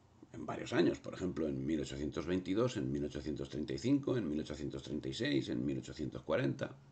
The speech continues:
etcétera. Y es evidente que el mi-, en el mismo año mil ochocientos cincuenta y cuatro, cuando Espartero era reconocido como el símbolo de la revolución. Incluso en Barcelona,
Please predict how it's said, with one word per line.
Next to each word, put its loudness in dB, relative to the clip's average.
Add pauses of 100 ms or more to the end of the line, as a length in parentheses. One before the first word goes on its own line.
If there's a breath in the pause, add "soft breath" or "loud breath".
(260)
etcétera. -10 (680 loud breath)
Y 12
es 12
evidente 12 (540 loud breath)
que 10
el 8
mi-, 8
en 12
el 12
mismo 12
año 8
mil 6
ochocientos 0
cincuenta 2
y 0
cuatro, 4
cuando 6
Espartero 8
era 12
reconocido 6
como 6
el 0
símbolo 8
de 2
la 2
revolución. 0 (1200 loud breath)
Incluso 10
en 10
Barcelona, 10